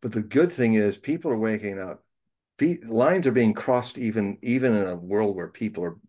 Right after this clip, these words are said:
being dumbed down. What's going on in Gaza is awakening the world. And a whole lot of people, a whole majority of the Jewish people of this world are not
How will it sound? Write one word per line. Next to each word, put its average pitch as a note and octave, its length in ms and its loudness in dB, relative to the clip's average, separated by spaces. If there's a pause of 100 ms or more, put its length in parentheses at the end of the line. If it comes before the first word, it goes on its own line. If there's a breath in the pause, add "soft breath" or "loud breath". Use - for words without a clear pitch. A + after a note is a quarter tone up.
(400)
being F#2+ 240 -6
dumbed F#2 340 -4
down. F2+ 340 -4 (500 loud breath)
What's - 200 -2
going C3+ 380 6
on A#2 560 4 (460)
in G#2 160 -2
Gaza G2 640 -2 (140)
is F#2+ 340 0
awakening G#2+ 640 0
the F#2 80 -4
world. F2 500 -8 (1080 soft breath)
And G2 540 0 (200)
a F#2+ 180 -4
whole C3+ 520 4
lot A2 240 4
of F#2 160 -4
people, G2+ 640 -2
a - 120 -12
whole A#2 760 4
majority G#2 580 -2
of F#2+ 160 -2
the F#2 80 -4
Jewish A#2 420 4
people A2+ 340 2
of G2+ 60 0
this G#2 220 -2
world F#2+ 320 -6
are F#2+ 140 -2
not F#2 440 -8